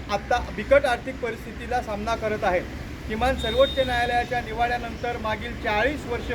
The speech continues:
विविध आश्वासनांनंतरही सत्यात न आलेली पेन्शन मिळेल, या आशेवर सूत्रधारी कंपनी सीपीएफ ट्रस्ट यांच्या अनास्थेमुळे प्रश्नचिन्ह निर्माण झालेले आहे. आणि या प्रकरणी ईपीएफओ कमिशनर यांच्यासोबत प्रत्यक्ष चर्चा सीपीएफ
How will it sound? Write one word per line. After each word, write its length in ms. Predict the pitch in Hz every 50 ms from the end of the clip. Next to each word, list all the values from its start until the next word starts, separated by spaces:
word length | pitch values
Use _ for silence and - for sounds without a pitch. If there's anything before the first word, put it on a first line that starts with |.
| 202 - - - - - - - - - -
विविध 340 | 214 233 240 269 285 285
आश्वासनांनंतरही 1500 | 294 294 262 233 226 208 - 240 247 254 247 233 233 233 240 240 240 233 233 226 220 226 - 240 240 240 240 247 247 208 - - - - - - - - - - - -
सत्यात 380 | - 233 233 - - 262 262 254 - -
न 80 | 233
आलेली 460 | 254 262 - 220 220 220 240 240 247
पेन्शन 480 | 247 - 233 226 233 233 - 247 254 247
मिळेल, 380 | 226 220 220 233 247 254 247 240
या 80 | 226
आशेवर 440 | 220 214 208 - 233 233 233 240 240
सूत्रधारी 540 | - - 254 - - 262 262 233 233 240 233
कंपनी 500 | 202 - 220 208 - - 330 - - -
सीपीएफ 380 | - - - - - 254 -
ट्रस्ट 340 | - - - 226 247 240 - - - - - - - - 202
यांच्या 340 | 208 214 226 220 - 262 247
अनास्थेमुळे 680 | 233 220 233 240 - - - 233 226 220 220 220 226 -
प्रश्नचिन्ह 680 | - - - - - 247 254 247 - 226 220 226 240
निर्माण 360 | 233 208 202 196 208 214 214
झालेले 300 | 202 185 190 196 208 214
आहे. 480 | 202 185 180 208 - 175 - - - - - - - - -
आणि 220 | 190 220 240 220
या 160 | 208 214 254
प्रकरणी 480 | 277 269 247 214 - 220 220 214 220 233 240 - - - - - 214
ईपीएफओ 540 | 220 220 - 262 262 269 262 254 254 262 254
कमिशनर 520 | 254 247 226 226 233 - 254 240 247 233
यांच्यासोबत 500 | 226 214 208 247 240 226 240 220 208 240
प्रत्यक्ष 500 | 233 - 214 214 202 - 254 240 - 262
चर्चा 440 | 254 254 247 233 214 - 240 240 240
सीपीएफ 420 | - - 220 208 - 254 254 262